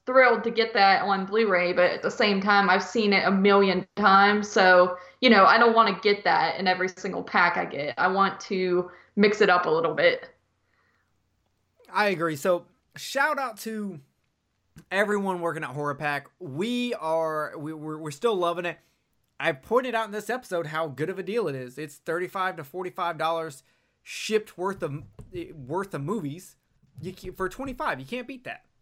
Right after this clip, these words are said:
Speaker 2: You really
Speaker 1: Mm-hmm.
Speaker 2: can't. So
Speaker 1: Yeah.
Speaker 2: if you like to gamble, or if you're like me and you used to open up,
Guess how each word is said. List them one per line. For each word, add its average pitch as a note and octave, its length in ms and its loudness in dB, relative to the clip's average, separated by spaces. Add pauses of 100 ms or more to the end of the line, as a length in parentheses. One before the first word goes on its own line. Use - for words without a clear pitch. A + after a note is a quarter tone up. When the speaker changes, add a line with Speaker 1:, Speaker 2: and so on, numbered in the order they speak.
(140)
Speaker 2:
You G#3 160 -8
really C#4 160 2
Speaker 1:
Mm-hmm. E4+ 80 -8
Speaker 2:
can't. - 160 -14 (2250)
So F#3+ 200 -2
Speaker 1:
Yeah. C#4 140 2
Speaker 2:
if - 140 -2
you G3 80 -2
like A#3 260 -4
to G#3 80 -6
gamble, E3 520 -6 (720)
or G#3+ 440 0 (120)
if E3+ 140 -6
you're F#3+ 120 0
like F#3+ 220 -4
me F3+ 220 -6
and F3+ 80 -8
you D#3+ 80 -10
used E3 260 -14
to D#3 80 -8
open D#3 280 -6
up, C#3+ 220 -8